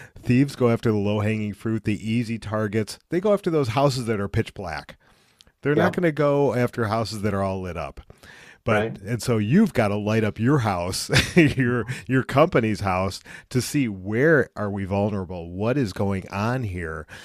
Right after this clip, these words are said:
Speaker 2: Mm.
Speaker 1: And you doing it by yourself may not give you the results that you're hoping for, because you need to know what you're looking for. Things have changed so much, and, and don't just hire the guy who used to,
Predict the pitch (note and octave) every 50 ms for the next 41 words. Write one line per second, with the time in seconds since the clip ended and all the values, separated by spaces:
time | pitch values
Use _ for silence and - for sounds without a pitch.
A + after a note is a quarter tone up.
0 | - - - - - - G#2 A2 G#2+ G#2 G2+ G2+ G2 F#2 E2+ - - - _ -
1 | - B2 A2 C3 E3 D#3 C3+ C3+ C3+ B2+ A#2 A2+ - - G#2+ G2+ G#2 G2 F#2 F2
2 | - - A#2+ A2 A2 G#2+ G#2+ G2+ - - _ _ - - - _ _ _ _ F#2+
3 | F#2+ G2+ A2 B2 C#3 D3+ C#3+ B2+ A#2 A2 G2+ - A2+ A2 G2+ G#2 G2 F#2 F2+ F#2+
4 | G2 F#2 - A2+ G#2 G#2 G2+ - - F#2+ F2+ F#2 F2 E2+ - A2+ B2 C3+ - B2+
5 | A#2 - - - A#2 A2 G#2+ G#2 G2 F#2+ F#2 - - - - - _ _ - G#2+
6 | G2+ - - G#2 G2 G2 F#2+ F2+ A2 A#2 A2 C#3+ D#3+ D3 - - G2+ G2 F#2+ F#2
7 | F2 E2 E2 E2 - - E2 E2 D#2 D#2+ D#2+ - - E2+ - - - F2+ F2+ F#2
8 | - - F3+ E3 C#3 - A2+ G#2+ - - - - F2 A2+ A2+ G#2+ G#2 F#2+ F2+ D#2+
9 | - - - - - - A#2 A2 G#2 G2 G2 F#2+ F#2 F#2 - - G#2+ G2+ G#2+ G2
10 | A2+ A2+ G#2 C#3 C#3+ D3 D3+ - C#3 A#2+ - - - A#2+ A#2 A#2 A#2 A2+ G2 G2+
11 | F#2+ - G2+ F#2+ F#2+ G2 G2 F#2 G2 G2 F#2+ G2 G#2 F#2+ - - - G#2 G2 G2
12 | F#2+